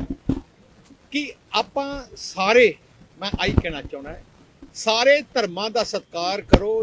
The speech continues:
ਸਾਰੇ ਧਰਮਾਂ ਦੇ ਸ਼ੁਭ ਦਿਹਾੜੇ ਮੈਂ ਸਾਰਿਆਂ ਨੂੰ ਬੇਨਤੀ ਕਰਦਾ, ਆਪਾਂ ਸਾਰੇ ਧਰਮਾਂ ਦੇ ਸ਼ੁਭ ਦਿਹਾੜੇ ਇਕੱਠੇ ਹੋ ਕੇ ਮਨਾਈਏ। ਆਹੀ ਇੱਕ ਪੰਜਾਬ ਦੀ ਤਾਕਤ ਹੈ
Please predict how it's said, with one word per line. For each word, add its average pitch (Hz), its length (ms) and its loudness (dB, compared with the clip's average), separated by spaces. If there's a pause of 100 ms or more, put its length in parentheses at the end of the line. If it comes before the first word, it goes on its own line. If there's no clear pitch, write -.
ਸਾਰੇ 233 380 0
ਧਰਮਾਂ 196 500 -6
ਦੇ 208 120 0
ਸ਼ੁਭ 214 280 -4
ਦਿਹਾੜੇ 170 360 -4
ਮੈਂ 170 160 -10
ਸਾਰਿਆਂ 170 320 -6
ਨੂੰ 160 100 -16
ਬੇਨਤੀ 151 320 -10
ਕਰਦਾ, 185 440 -10 (300)
ਆਪਾਂ 226 280 -4
ਸਾਰੇ 254 400 0
ਧਰਮਾਂ 185 500 -6
ਦੇ 208 220 0
ਸ਼ੁਭ 202 380 -8
ਦਿਹਾੜੇ 170 280 -4
ਇਕੱਠੇ 247 360 -4
ਹੋ 247 120 6
ਕੇ 220 140 -4
ਮਨਾਈਏ। 196 480 -2 (340)
ਆਹੀ 254 340 2
ਇੱਕ 214 140 -8
ਪੰਜਾਬ 175 580 -2
ਦੀ 262 160 -8
ਤਾਕਤ 233 440 -4
ਹੈ 285 200 -6